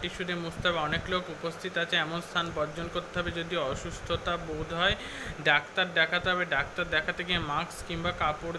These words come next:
দিয়ে নাক মুখ ঢেকে নিতে হবে। যদি অসুস্থতা বোধ হয় তাহলে আগামী একুশ দিনের জন্য সা-, সবার সঙ্গে মেলামেশা বন্ধ রাখতে হবে, পৃথক ঘরে থাকতে হবে, পৃথক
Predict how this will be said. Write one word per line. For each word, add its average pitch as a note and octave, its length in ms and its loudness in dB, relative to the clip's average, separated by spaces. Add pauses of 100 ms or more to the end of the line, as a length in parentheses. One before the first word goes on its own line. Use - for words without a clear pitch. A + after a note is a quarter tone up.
দিয়ে F3 160 0
নাক D#3 320 -2
মুখ E3+ 200 -6
ঢেকে E3 240 0
নিতে E3 260 -2
হবে। E3 220 -2
যদি E3 220 -4
অসুস্থতা E3+ 680 -2
বোধ D#3+ 280 -4
হয় E3+ 180 2
তাহলে D#3+ 400 0 (460)
আগামী D#3+ 440 4
একুশ E3+ 320 -2
দিনের E3+ 260 -2
জন্য F3 260 -2
সা-, D3 300 0 (320)
সবার D#3+ 320 2
সঙ্গে F#3 260 0
মেলামেশা E3 640 0
বন্ধ D3+ 260 -2
রাখতে E3+ 340 -2
হবে, F3 120 0 (140)
পৃথক E3+ 360 -2 (120)
ঘরে D#3+ 320 2
থাকতে D#3 340 0
হবে, E3+ 280 2
পৃথক E3 300 -4